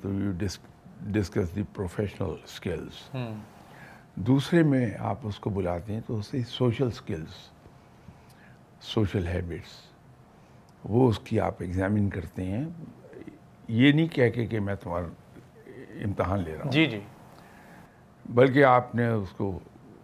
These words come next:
Speaker 1: طرح دے دی اپنے پاس بٹھا کے کہ یہ تو آج ایسے ہی دل چاہ رہا تھا آپ سے میں کافی پیوں، آپ کے ساتھ ایک cup of coffee پیتے ہیں، لیجئے۔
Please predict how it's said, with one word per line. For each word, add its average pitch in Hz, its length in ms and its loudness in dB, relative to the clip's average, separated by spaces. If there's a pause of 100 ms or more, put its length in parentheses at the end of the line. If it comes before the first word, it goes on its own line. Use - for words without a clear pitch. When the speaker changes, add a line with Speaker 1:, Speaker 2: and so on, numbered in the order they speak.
(540)
Speaker 1:
طرح 117 300 6
دے 90 140 2
دی 90 260 -2 (480)
اپنے - 260 -6
پاس 95 260 2
بٹھا 87 320 -2
کے 90 220 -6
کہ 87 100 -10 (920)
یہ 110 320 2
تو 123 100 6
آج 107 240 6
ایسے 101 240 0
ہی 101 60 0
دل 101 140 0
چاہ 87 200 -2
رہا 92 140 -4
تھا 90 100 -2
آپ 82 120 -6
سے 107 100 -6
میں 87 160 -6
کافی - 320 -8 (400)
پیوں، 87 220 -6
آپ 80 200 -8
کے - 60 -8
ساتھ - 380 -12
ایک - 240 -14
cup - 180 -10
of - 200 -6
coffee - 280 -10 (100)
پیتے - 280 -14
ہیں، - 120 -16 (580)
لیجئے۔ 87 380 -2